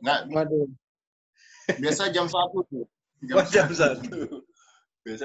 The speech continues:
Speaker 3: jam satu.
Speaker 2: Waduh.
Speaker 3: Jadi tidak
Speaker 1: Begadang
Speaker 3: tidur.
Speaker 1: terus.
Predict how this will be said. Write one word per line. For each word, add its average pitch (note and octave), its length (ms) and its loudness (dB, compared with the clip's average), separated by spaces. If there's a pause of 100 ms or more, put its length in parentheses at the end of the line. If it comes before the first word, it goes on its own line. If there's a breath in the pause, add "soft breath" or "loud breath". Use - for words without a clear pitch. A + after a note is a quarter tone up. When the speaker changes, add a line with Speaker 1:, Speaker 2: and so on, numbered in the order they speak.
Speaker 3:
jam B2 220 -4
satu. F#3 180 -4
Speaker 2:
Waduh. D3 640 -2 (1800 loud breath)
Speaker 3:
Jadi A2 160 -12
tidak A#2 160 -2
Speaker 1:
Begadang E3+ 240 0
Speaker 3:
tidur. - 60 -6
Speaker 1:
terus. F#3 240 2